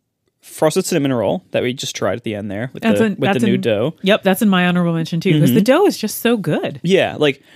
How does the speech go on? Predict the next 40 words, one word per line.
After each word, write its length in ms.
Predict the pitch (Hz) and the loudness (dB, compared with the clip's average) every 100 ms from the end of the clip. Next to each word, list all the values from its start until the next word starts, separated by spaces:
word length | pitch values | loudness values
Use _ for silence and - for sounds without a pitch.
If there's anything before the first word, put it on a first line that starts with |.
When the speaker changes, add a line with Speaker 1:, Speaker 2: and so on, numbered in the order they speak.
| - - | -14 -2
Speaker 1:
I 100 | 220 | 0
don't 160 | 226 | 0
love 260 | 143 143 147 | 2 0 0
it 120 | 113 | -4
so 180 | - 147 | -2 0
much 280 | 135 135 - | 0 -2 0
that 100 | 123 | 0
I 20 | |
would 140 | 120 | 0
prefer 420 | 135 - 127 123 | -6 -8 -2 0
it 60 | 151 | 2
over 240 | 123 123 | 0 0
my 120 | 120 117 | 0 -2
actual 320 | 120 - 131 | -4 -4 -2
ranked 260 | 113 131 | -2 -2
ones. 360 | 190 214 233 - | -4 0 -2 -2
Speaker 2:
Also, 280 | 175 190 190 | -2 2 2
it 80 | 180 | 2
got 120 | 185 | -2
stuck 200 | - 156 | -4 -4
in 80 | 185 | -2
the 60 | |
toaster. 460 | 214 143 - 165 196 _ | -2 -6 -4 -6 -6 _
Speaker 1:
And 240 | 131 135 - | -2 -2 2
yeah, 200 | 139 120 | 2 2
it 140 | 160 135 | 0 -2
also 200 | - 170 | -2 -2
gets, 280 | 151 156 - | -2 -4 -4
<laughs> 20 | |
got 140 | 170 - | -4 -2
stuck 220 | 175 - | -2 -2
in 80 | 208 | -4
the 100 | - | -2
toaster, 300 | 170 - 165 | -4 -2 -2
so 200 | 143 127 | -2 -2
it 80 | |
could 120 | - 131 | -2 -2
be 100 | 135 | 0
a 80 | 143 | 0
risk. 400 | 127 143 - | 0 0 -4